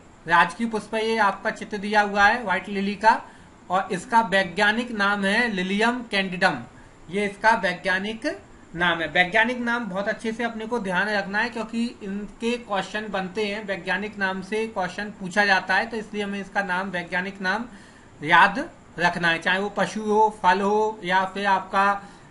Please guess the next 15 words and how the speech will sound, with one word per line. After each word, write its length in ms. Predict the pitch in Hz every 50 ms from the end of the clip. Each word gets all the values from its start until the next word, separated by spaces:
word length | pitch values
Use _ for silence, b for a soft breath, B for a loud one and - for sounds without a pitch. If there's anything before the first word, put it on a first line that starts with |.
| -
अ, 340 | 175 170 175 175 175 170 170 165 - - - - - - - - - - - - - - 170 - - - - -
पक्षी 400 | 185 180 - - - 214 220 214
हो, 420 | 208 208 208 214 214 214 214 - - - - 165
मछली 380 | 165 165 - - 196 214 208
हो, 200 | 202 196 208 214
कुछ 280 | 214 - 202 185 - 196
भी 100 | 214 214
हो, 120 | 208 202
आपका 260 | 214 202 190 - 240
सबके 320 | 226 - 214 208 - - 220
वैज्ञानिक 440 | 208 202 190 170 190 185 185 196 196
नाम 300 | 196 190 196 220 226 220
अलग 240 | 185 170 175 165 160
अलग 180 | 160 147 131
हैं। 160 | 120 113 117